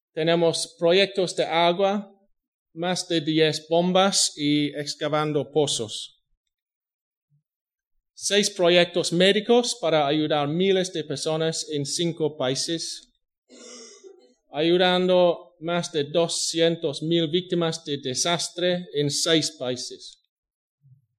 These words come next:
Treinta y un proyectos reparando y construyendo iglesias en doce países. Imprimiendo muchos artículos de literatura, es más de este número,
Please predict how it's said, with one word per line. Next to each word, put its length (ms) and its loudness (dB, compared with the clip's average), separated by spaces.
Treinta 380 0
y 60 4
un 140 2
proyectos 580 2
reparando 720 0
y 100 0
construyendo 1000 -2
iglesias 840 0
en 220 -6
doce 400 -6
países. 800 -8
Imprimiendo 1300 2
muchos 560 4
artículos 580 -2
de 120 -2
literatura, 800 0
es 100 -6
más 300 -6
de 140 0
este 200 -6
número, 720 0